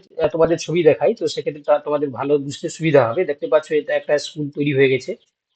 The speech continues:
এটা একটা স্কুল। এখানে দেখো, আহ, আহ, তোমার কালচারাল প্রোগ্রাম হচ্ছে কি তোমার সেট হচ্ছে, এখানে ক্লাসের একটা ছবি দেখানো হয়েছে, আহ, তোমার ক্লাসের বাইরের এনভায়রনমেন্ট এবং ক্লাসরুমের যে এনভায়রনমেন্ট,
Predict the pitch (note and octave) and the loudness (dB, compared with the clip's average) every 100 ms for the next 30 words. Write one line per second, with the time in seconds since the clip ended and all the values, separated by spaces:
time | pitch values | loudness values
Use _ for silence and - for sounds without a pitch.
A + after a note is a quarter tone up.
0 | - C3+ D3+ - - D#3+ G3+ D3 C#3 C#3 | -8 0 2 2 -2 -4 -2 -4 -4 -4
1 | C3 - C3 - _ _ _ B2+ A#2+ A#2 | -4 -4 -6 -8 _ _ _ -6 -4 -4
2 | A#2+ B2+ A#2+ - _ C3 B2+ C#3+ C3 D3 | -4 -4 -4 -8 _ -8 -4 -2 2 2
3 | C#3+ D3 C3 C#3+ C#3 C#3+ D3+ C#3+ C#3+ C3+ | 2 0 0 0 0 -2 -6 -8 -8 -6
4 | C#3+ B2 B2+ B2 F3 G#3+ C#3+ C#3 C3+ C3+ | -6 -6 -10 -8 -4 -4 -4 -8 -2 -2
5 | - D3+ - - D3 C#3 C#3+ C#3+ C#3 D3 | -2 -2 -2 -4 -6 -8 -8 -8 0 0
6 | C#3 F#3 - _ _ _ - A#2+ A#2+ C#3 | 0 -6 -10 _ _ _ -18 -10 -8 -6
7 | B2+ B2+ C3+ C3 E3 C#3+ C3 C#3+ D#3 C#3 | -6 -4 -2 0 2 2 4 6 6 6
8 | C#3 D3 D#3+ G#3+ D#3 C3+ C#3 C3+ - D#3 | 2 4 4 2 -2 -4 -4 -4 -2 -2
9 | D#3 F3+ E3+ D3+ C3 B2+ C#3+ C#4+ | 2 2 4 2 4 0 0 -4